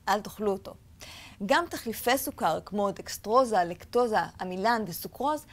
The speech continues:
עלולים לגרום לעששת. בשתייה ממותקת, מעבר לכמות הסוכר שבה,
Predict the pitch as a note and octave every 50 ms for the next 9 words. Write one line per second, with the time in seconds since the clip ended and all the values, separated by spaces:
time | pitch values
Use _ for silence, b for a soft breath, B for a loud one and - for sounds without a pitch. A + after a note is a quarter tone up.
0 | B B - G#3+ G#3 G3 F#3+ G#3 A#3 A3+ A3 G3 - - F#3+ F#3+ F#3+ F3 E3+ E3
1 | - E3+ D#3+ - E3 - - - - - - - - B B B B B B B
2 | B - B3+ B3 - - D4+ E4 F4 F4+ F4 D4+ - - - A#3 A3+ - - -
3 | - - - G3 G#3 F#3+ - - D4 D#4+ D#4+ F4 E4 C4+ B3 - A#3 G#3 A3+ A#3
4 | - F3+ - - G3 - - - B3+ G#3+ G#3+ - - G3 F3 F#3 -